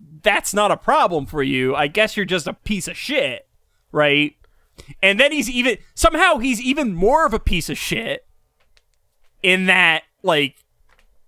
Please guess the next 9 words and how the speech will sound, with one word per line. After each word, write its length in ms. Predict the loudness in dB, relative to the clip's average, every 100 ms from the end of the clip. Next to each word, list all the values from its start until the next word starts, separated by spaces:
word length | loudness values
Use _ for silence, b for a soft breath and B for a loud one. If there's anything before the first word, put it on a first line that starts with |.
| _ _ _ _
he 320 | -8 -6 -4 -2
dunks 320 | -2 -2 0
on 100 | 2
her 140 | 2 0
appearance 560 | -2 0 0 0 -2
that 260 | -2 -2 -2
bad, 560 | -4 -4 -6 -8 -10 -16 _ _ _ _ -2
right? 420 | 2 4 2 2
Like, 200 | 0